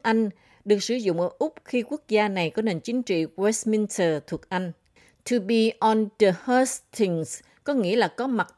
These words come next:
tại chỗ trong chiến dịch tranh cử, đi gặp gỡ cử tri, gặp gỡ các tổ chức, vận động, chụp hình nhằm tranh thủ sự ủng hộ của các cử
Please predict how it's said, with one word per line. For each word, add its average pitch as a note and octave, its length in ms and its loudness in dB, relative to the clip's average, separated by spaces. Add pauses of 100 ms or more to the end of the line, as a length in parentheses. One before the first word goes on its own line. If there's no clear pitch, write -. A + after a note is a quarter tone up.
tại D3 280 -4 (120)
chỗ D#3+ 340 0 (200)
trong G#3+ 200 2
chiến B3 300 -6
dịch F3+ 200 -2 (120)
tranh G3+ 220 -2
cử, E3+ 380 -2 (400)
đi A3 200 2
gặp G3 240 -4
gỡ D#3+ 180 0
cử F3 220 -6 (120)
tri, A3 300 8 (100)
gặp - 240 -4
gỡ D#3 160 0
các - 200 -6
tổ E3+ 160 0 (100)
chức, D#4 200 -2 (340)
vận E3 300 -4
động, E3 360 0 (120)
chụp F#3+ 100 -2 (100)
hình F3+ 400 -2 (380)
nhằm F3 320 -4 (180)
tranh G#3+ 220 0
thủ F3 360 0
sự D#3 280 0
ủng F3 200 -4
hộ C#3 260 -2
của E3 140 -8
các A#3 200 -8
cử E3 140 -4